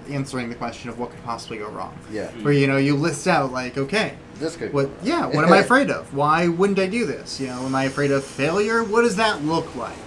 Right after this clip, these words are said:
Speaker 1: And then
Speaker 2: Yeah.
Speaker 1: once you know what that looks like, you, you get to be like, "Oh, well, actually, that's not that bad. I can actually do this." Like, you know, most people's fail, you know, what's the,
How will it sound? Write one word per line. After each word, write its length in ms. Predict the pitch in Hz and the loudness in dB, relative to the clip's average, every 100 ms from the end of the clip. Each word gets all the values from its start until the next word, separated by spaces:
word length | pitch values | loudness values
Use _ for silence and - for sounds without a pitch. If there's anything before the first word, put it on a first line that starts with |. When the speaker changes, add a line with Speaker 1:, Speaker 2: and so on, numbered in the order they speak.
| - - - - | -16 -14 -12 0
Speaker 1:
And 160 | 190 | 4
then 80 | 202 | 4
Speaker 2:
Yeah. 60 | 208 | 4
Speaker 1:
once 180 | 208 220 | 2 2
you 100 | 208 | 2
know 120 | 233 | 4
what 160 | 247 233 | 4 2
that 160 | 247 | 2
looks 220 | 277 339 208 | 0 -2 0
like, 240 | 175 170 190 | 2 0 -4
you, 160 | 202 202 202 196 202 | -6 -6 -8 -8 -6
you 120 | 220 220 | -4 0
get 140 | 233 | 0
to 40 | 233 | 2
be 100 | 233 | 2
like, 180 | 220 208 | 2 0
"Oh, 100 | 185 | 2
well, 260 | 151 147 165 | 2 0 -2
actually, 300 | 175 175 156 | -4 -2 -2
that's 180 | 156 | 0
not 180 | 175 151 | 2 2
that 200 | 143 131 | 0 0
bad. 280 | 131 107 87 | -2 -4 -6
I 140 | 117 | -6
can 100 | 127 | -2
actually 320 | 135 131 - 127 | -4 -4 -4 -4
do 140 | 123 | -4
this." 360 | 113 92 - 143 | -6 -10 -10 -6
Like, 220 | 123 123 - - - - | -6 -6 -12 -18 -20 -6
you 100 | 160 | -2
know, 60 | 147 | 0
most 280 | 160 160 | 0 -2
people's 280 | 160 139 139 | -4 -2 -2
fail, 240 | 185 175 160 160 156 | 0 0 0 -6 -4
you 120 | 175 | -2
know, 100 | 151 | 0
what's 240 | 147 165 - | -2 -4 -2
the, 200 | 156 | 0